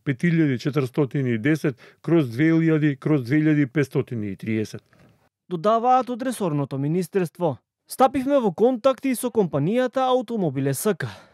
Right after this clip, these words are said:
Speaker 2: за коментар околу пишувањата во медиумите дека нивната компанија била фаворизирана од здравство и покреветеното одговор не добивме. За подсетување,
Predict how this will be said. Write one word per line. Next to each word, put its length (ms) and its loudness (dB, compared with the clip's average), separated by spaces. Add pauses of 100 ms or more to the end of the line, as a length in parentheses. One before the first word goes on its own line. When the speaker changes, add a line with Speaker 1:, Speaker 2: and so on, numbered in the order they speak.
Speaker 2:
за 160 -4
коментар 560 2
околу 340 -2
пишувањата 680 -4
во 120 -2
медиумите 640 -2 (300)
дека 240 0
нивната 440 2
компанија 540 0
била 300 -2
фаворизирана 840 -2
од 100 0
здравство 540 -6 (380)
и 80 -4
покреветеното 840 -2 (360)
одговор 400 0
не 100 0
добивме. 440 0 (280)
За 160 -4
подсетување, 680 -2